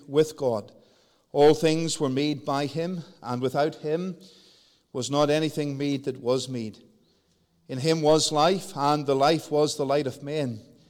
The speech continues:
And the light shineth in darkness, and the darkness comprehended it not. There was a man sent from God whose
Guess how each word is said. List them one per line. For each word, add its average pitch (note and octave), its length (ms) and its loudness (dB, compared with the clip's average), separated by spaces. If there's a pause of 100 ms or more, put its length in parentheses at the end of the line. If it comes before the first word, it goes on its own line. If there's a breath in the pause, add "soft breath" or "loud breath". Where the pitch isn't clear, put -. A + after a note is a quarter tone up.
(400 soft breath)
And A2 80 -16
the B2 60 -8
light E3+ 260 2
shineth E3 540 -2
in C#3+ 140 -6
darkness, C#3+ 640 -2
and B2+ 100 -6
the A#2+ 80 -4
darkness C#3+ 600 -2
comprehended B2+ 800 -10
it A2 180 -10
not. A2+ 380 -12
There - 1000 -20
was C3+ 80 0
a D#3+ 60 0
man E3 260 4
sent D#3+ 300 -2
from D#3+ 220 -6
God D3+ 420 2
whose C3 380 -6